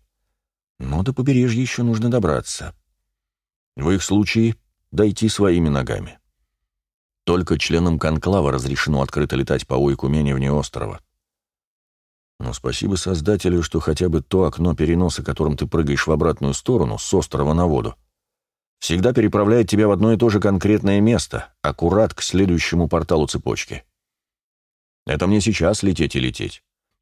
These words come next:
А посланец конклава, доставивший на суш весть о творящихся на Ойкумене бесчинствах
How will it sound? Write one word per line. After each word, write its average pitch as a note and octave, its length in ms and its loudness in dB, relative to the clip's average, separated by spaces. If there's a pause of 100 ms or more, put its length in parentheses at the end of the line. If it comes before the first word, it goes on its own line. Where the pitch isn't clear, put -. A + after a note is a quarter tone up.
(120)
А D2 100 -2
посланец D#2+ 520 0
конклава, E2+ 520 2
доставивший E2 640 2
на D#2+ 120 2
суш F#2+ 280 -2
весть D#2+ 460 0
о D2 100 -2
творящихся D2+ 600 0
на C#2+ 120 2
Ойкумене D2+ 440 2
бесчинствах C#2+ 760 -2